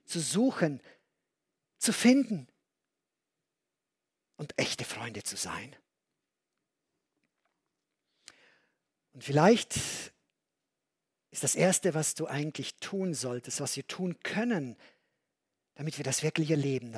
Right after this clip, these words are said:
damit wir das erfahren,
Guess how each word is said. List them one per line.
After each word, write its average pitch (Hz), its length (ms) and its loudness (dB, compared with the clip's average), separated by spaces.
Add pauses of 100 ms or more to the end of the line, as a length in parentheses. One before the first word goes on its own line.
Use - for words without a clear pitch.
(220)
damit 143 380 -16 (720)
wir 147 100 -2
das 160 200 4
erfahren, 156 640 -2